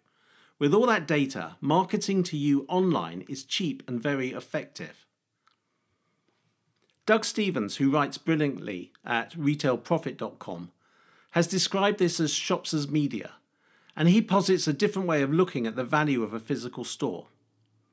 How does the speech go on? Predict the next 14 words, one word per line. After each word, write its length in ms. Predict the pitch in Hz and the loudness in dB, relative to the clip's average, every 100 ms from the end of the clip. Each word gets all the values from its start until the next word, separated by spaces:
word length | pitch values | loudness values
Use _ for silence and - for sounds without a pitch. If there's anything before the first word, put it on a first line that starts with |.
| _ _ _ _ _ _ - | _ _ _ _ _ _ -6
If 140 | 185 | 0
you 100 | 269 | 2
combine 380 | 254 220 185 175 | 4 4 6 6
the 80 | 156 | 6
number 280 | 160 180 175 | 4 4 4
of 140 | 160 | 2
people 240 | 160 151 139 | 0 0 0
who 80 | |
visit 420 | 135 - 226 185 - | 0 0 -2 0 -4
your 180 | 110 | -4
store 380 | - - 90 92 _ _ | -6 -8 -10 -12 _ _
with 140 | 147 139 | -4 -4
how 260 | - 180 | 0 2
long, 460 | 185 170 120 92 | 6 4 4 -2